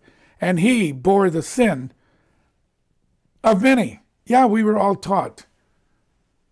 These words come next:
that all the sins are put on Satan. Show me one verse. I asked for one. It says that's what happens.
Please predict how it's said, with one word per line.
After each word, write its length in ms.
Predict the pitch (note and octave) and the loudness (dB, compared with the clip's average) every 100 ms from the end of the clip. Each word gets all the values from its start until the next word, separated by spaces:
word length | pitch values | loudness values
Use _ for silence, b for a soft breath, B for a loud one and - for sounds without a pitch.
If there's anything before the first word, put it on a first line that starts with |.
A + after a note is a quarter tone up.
| _ _ _ _ | _ _ _ _
that 120 | F#3+ | -2
all 140 | F#3+ | -2
the 100 | D#3+ | -2
sins 320 | - F#3 D3+ | -6 -6 -6
are 60 | C3+ | -8
put 160 | E3 D3 | -6 -6
on 120 | B2 | -6
Satan. 300 | - C3 G#2+ | -6 -6 -6
Show 300 | C4 D4 D4+ | 0 2 4
me 180 | C4 G#3 | 2 0
one 340 | E3+ G#3+ F3+ | 2 0 0
verse. 600 | B2 D#3 G3+ - - - _ _ _ _ | 0 2 2 0 -14 -18 _ _ _ _
I 140 | - A3+ | 0 2
asked 220 | C#4 - | 2 0
for 120 | A3+ | 0
one. 500 | F3 F#3+ G#3+ D#3+ G2+ _ _ _ _ _ _ _ _ _ _ _ _ _ _ _ _ _ _ _ _ _ _ _ _ _ _ _ _ _ _ _ - | 2 2 2 0 -8 _ _ _ _ _ _ _ _ _ _ _ _ _ _ _ _ _ _ _ _ _ _ _ _ _ _ _ _ _ _ _ -20
It 120 | - | -10
says 300 | F#3+ F3 B2 | -2 -2 0
that's 260 | C3+ A#2+ | -6 -8
what 140 | A#2 G#2+ | -14 -10
happens. 520 | A#2 F#2+ F2+ - | -10 -12 -20 -20